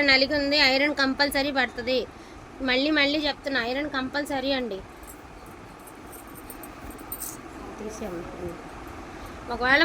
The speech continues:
మనకు వచ్చినాయి కదా అని ఒకవేళ ఇచ్చినా మీరు మ్యాచింగ్ పంపించలేదు అంటారు, అందుకని భయం. మొన్న చీరలు వచ్చిన బ్లౌజులు ఇద్దామన్నా మ్యాచింగ్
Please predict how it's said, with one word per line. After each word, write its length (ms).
మనకు 240
వచ్చినాయి 380
కదా 180
అని 140
ఒకవేళ 260
ఇచ్చినా 260
మీరు 220
మ్యాచింగ్ 420
పంపించలేదు 520
అంటారు, 260
అందుకని 420
భయం. 240
మొన్న 160
చీరలు 300
వచ్చిన 240
బ్లౌజులు 280
ఇద్దామన్నా 440
మ్యాచింగ్ 320